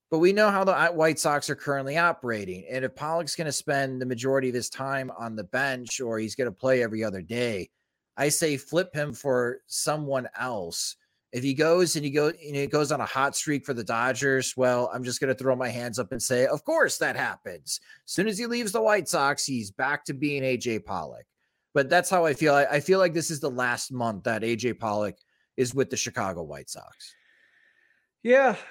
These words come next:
Speaker 2: it, it's, I, I think the only reason I might not say that is because he might not play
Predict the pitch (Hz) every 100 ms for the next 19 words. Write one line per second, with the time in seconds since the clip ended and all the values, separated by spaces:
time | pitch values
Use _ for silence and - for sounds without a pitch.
0 | - 202 196 202 185 - - - - -
1 | _ _ _ _ - 208 208 202 277 -
2 | 220 226 277 285 240 214 233 180 180 170
3 | 196 214 185 - 175 160 151 147 127 147
4 | 151 143 147 147 151 165 165 160 156 -
5 | - 175 170 160 151 147